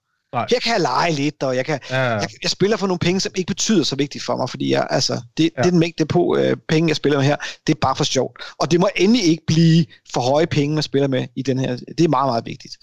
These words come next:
Speaker 1: Ja, ja.
Speaker 2: Øh, og så skal man selvfølgelig have en anden, en anden tang-, en anden hat på, den, den blå hat, når man, når man spiller det seriøse poker. <laughs>
Speaker 1: Ja.
Speaker 2: Ikke? Øhm, så, øh, så,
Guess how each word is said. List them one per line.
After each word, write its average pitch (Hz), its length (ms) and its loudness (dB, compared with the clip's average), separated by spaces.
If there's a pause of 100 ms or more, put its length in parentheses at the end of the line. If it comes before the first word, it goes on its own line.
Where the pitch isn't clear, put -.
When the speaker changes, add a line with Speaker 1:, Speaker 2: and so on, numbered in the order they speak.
(120)
Speaker 1:
Ja, 143 260 2
ja. 135 420 2
Speaker 2:
Øh, - 120 -2
og - 80 0
så 233 120 0
skal 240 140 -2
man 214 80 2
selvfølgelig 190 320 0
have 185 100 2
en 180 60 -4
anden, 165 380 0
en 151 160 0
anden 160 280 0
tang-, 139 160 0
en 180 100 2
anden 180 220 4
hat 175 200 0
på, 170 180 2
den, 139 140 -2 (120)
den 127 140 0
blå 220 200 4
hat, 185 180 2 (460)
når 170 140 2
man, 160 160 0 (100)
når 156 100 -2
man 156 120 0
spiller 160 460 2 (200)
det 135 100 -2
seriøse 151 420 2
poker. 123 360 -4
<laughs> - 60 -14 (540)
Speaker 1:
Ja. 135 220 -2
Speaker 2:
Ikke? 160 200 -4 (520)
Øhm, 131 580 0
så, 147 400 2
øh, 131 300 2
så, 147 180 -2